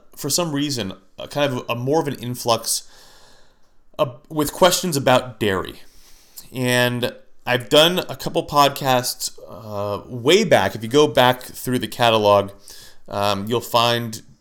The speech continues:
two parts on dairy, Dairy Part One, Dairy Part Two. I think there was, uh, a, f-, a few podcasts in between the two, but you can go on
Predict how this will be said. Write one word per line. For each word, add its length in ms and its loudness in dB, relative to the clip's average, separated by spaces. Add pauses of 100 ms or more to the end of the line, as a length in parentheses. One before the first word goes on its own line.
(140)
two 180 -4
parts 380 0
on 160 -4
dairy, 320 -2
Dairy 280 -2
Part 240 -6
One, 240 -4
Dairy 180 -4
Part 280 -14
Two. 300 -2
I 40 -2
think 180 -12
there 160 -2
was, 260 -6 (460)
uh, 260 -4
a, 40 -14
f-, 400 -18
a 40 -20
few 380 -6
podcasts 760 -2
in 120 -12
between 380 -10
the 60 -8
two, 340 -6 (1120)
but 100 -4
you 80 -8
can 140 -8
go 300 6
on 540 -2